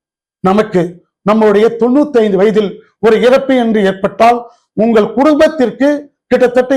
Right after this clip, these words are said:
இருபத்தஞ்சு லட்சத்திற்கு மேல் அந்த பணம் கிடைக்கும். எப்படி நாம் சொல்லுவோம் இல்லையா, யானை இருந்தாலும் ஆயிரம் பொன், இறந்தாலும் ஆயிரம் பொன். நாம் இருக்கும் வரை நாம் யாரையும் டிபெண்ட் ஆக வேண்டிய அவசியம் இல்ல. வருடா வருடம் இன்சூரன்ஸ் கம்பெனி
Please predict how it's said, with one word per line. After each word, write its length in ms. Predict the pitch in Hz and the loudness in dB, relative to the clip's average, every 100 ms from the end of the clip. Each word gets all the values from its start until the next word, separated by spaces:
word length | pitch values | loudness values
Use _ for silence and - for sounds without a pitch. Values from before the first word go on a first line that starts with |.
| 233 | 0
இருபத்தஞ்சு 460 | 262 277 277 226 214 | 0 0 -2 -2 -2
லட்சத்திற்கு 440 | 214 - - 202 175 | -4 -6 -8 -8 -4
மேல் 140 | 254 269 _ _ - | -2 -2 _ _ -4
அந்த 120 | 202 202 196 | -2 0 -2
பணம் 200 | 208 196 | -2 -2
கிடைக்கும். 300 | 175 175 160 - _ _ - 208 | -2 -4 -6 -12 _ _ -4 -4
எப்படி 240 | 202 254 240 | 0 0 0
நாம் 180 | 202 151 | -2 -2
சொல்லுவோம் 280 | 202 202 185 | -2 -2 -2
இல்லையா, 200 | 185 202 202 - - 165 | 0 0 -2 -14 -8 -2
யானை 320 | 190 208 214 202 180 | 0 0 -2 -2 -2
இருந்தாலும் 520 | 220 214 214 214 196 | -2 0 0 0 -2
ஆயிரம் 240 | 185 185 180 | -2 -4 -4
பொன், 160 | 214 214 - - 196 | -8 -8 -14 -4 0
இறந்தாலும் 420 | 220 214 226 208 | 0 2 2 2
ஆயிரம் 180 | 190 165 | 0 -2
பொன். 140 | 190 175 - - 202 | -4 -6 -12 -6 -2
நாம் 180 | 208 220 | 0 0
இருக்கும் 320 | 277 285 254 | 0 0 2
வரை 160 | 220 233 233 - - | 2 2 -2 -14 -4
நாம் 160 | 220 220 208 | -2 2 2
யாரையும் 340 | 240 247 247 208 | 2 2 -2 -2
டிபெண்ட் 320 | - 294 269 | 0 0 2
ஆக 100 | 240 | 0
வேண்டிய 180 | 226 208 | 0 -2
அவசியம் 200 | 208 233 196 | 0 -2 -2
இல்ல. 100 | 165 - - - | -4 -6 -18 -2
வருடா 260 | 220 247 277 | 0 4 4
வருடம் 280 | 262 269 285 - - 233 | 4 2 0 -6 -6 -4
இன்சூரன்ஸ் 380 | 277 277 262 | 2 2 2
கம்பெனி 200 | 226 233 | -2 -2